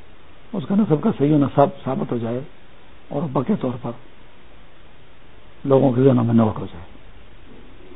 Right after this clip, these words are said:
ذہنوں میں وہ مرتسم ہو جائے، نوٹ ہو جائے۔ اب یہ تو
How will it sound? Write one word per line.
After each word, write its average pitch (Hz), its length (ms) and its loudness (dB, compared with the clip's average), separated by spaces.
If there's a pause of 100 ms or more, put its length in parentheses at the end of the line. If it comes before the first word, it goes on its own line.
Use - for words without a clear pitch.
(260)
ذہنوں 127 220 6
میں 123 100 0
وہ 147 80 -2 (960)
مرتسم 135 440 -2
ہو 107 80 -4
جائے، 104 160 -4
نوٹ 117 240 -2
ہو 101 80 -10
جائے۔ 92 140 -10 (3250)
اب 143 180 2
یہ 151 180 10
تو 139 320 8